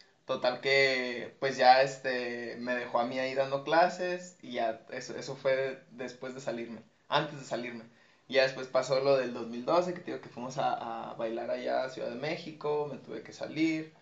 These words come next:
perdí contacto así por completo con, con toda la danza. Y a mediados de ese año del dos mil trece, yo empecé a ver un grupo que se llama Le Twins.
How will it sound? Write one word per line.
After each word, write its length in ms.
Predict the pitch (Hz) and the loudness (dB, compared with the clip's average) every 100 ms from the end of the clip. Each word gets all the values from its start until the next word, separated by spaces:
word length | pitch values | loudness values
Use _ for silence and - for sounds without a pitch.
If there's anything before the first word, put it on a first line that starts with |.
| _ _ _ | _ _ _
perdí 300 | 135 127 127 | 0 0 0
contacto 480 | 127 139 139 135 - | 0 2 4 2 2
así 440 | 131 135 127 113 - _ | -4 -4 -8 -10 -16 _
por 180 | 139 139 | -2 -2
completo 560 | 123 113 120 139 139 - | -2 -8 0 0 0 -2
con, 440 | 131 117 113 - - | -2 -2 -6 -12 -10
con 220 | - 123 | -4 -2
toda 140 | 120 127 | 4 4
la 120 | 123 | 4
danza. 440 | 123 156 - - - _ _ _ _ _ _ | 4 2 -2 -8 -10 _ _ _ _ _ _
Y 100 | - | 2
a 40 | 143 | 4
mediados 400 | 147 143 151 160 | 8 10 10 8
de 80 | 170 | 4
ese 180 | 170 180 | 8 8
año 240 | 175 180 | 10 8
del 120 | 175 156 | 6 6
dos 140 | 151 | 0
mil 200 | 151 151 | -2 -2
trece, 460 | 180 175 175 160 156 - _ _ _ _ _ _ _ _ _ _ | 4 4 4 -4 -6 -18 _ _ _ _ _ _ _ _ _ _
yo 160 | 131 135 | -6 -4
empecé 260 | 139 143 | -4 0
a 20 | |
ver 100 | 131 | 2
un 100 | 139 | 2
grupo 220 | 139 139 131 | -2 -6 -8
que 60 | |
se 80 | - | -8
llama 200 | 113 120 | -6 -4
Le 120 | 120 - | -4 -6
Twins. 520 | - 165 160 - | -6 -4 -6 -12